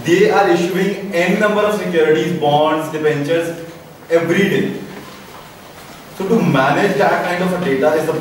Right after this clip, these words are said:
biggest problem for the financial industry. In the, uh, during the two thousand and eight,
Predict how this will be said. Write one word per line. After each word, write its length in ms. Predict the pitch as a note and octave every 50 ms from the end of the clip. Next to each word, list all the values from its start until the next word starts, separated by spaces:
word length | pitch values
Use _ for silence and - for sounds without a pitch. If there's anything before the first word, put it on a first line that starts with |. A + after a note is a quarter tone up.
| - -
biggest 380 | C#3+ C#3+ D3 E3 F3 F3 F3+ -
problem 440 | - - - - C3 C#3 C#3+ - - - - - - - - - - - -
for 100 | D3 C#3
the 80 | C#3+ C#3+
financial 400 | C#3 C#3 B2 A#2 A#2 A#2 A#2+ B2 A#2+
industry. 320 | A#2 A2+ G#2 A2 - - - - - - - - - - - - - - - - - - A#3+ A#3 A#3 A3+ C#4+ - - - - - - - - - - - - - - - - - - - -
In 140 | D#3 E3+ F3
the, 240 | G3 F3+ - - D#3
uh, 200 | C#3+ C#3 C#3+ D#3
during 220 | D#3+ E3 F#3+ G3
the 60 | G#3+
two 160 | - G#3+ G3+ -
thousand 340 | F3 D#3+ D3+ E3+ F3 F3 E3+
and 180 | E3+ - D#3+
eight, 140 | D#3 D#3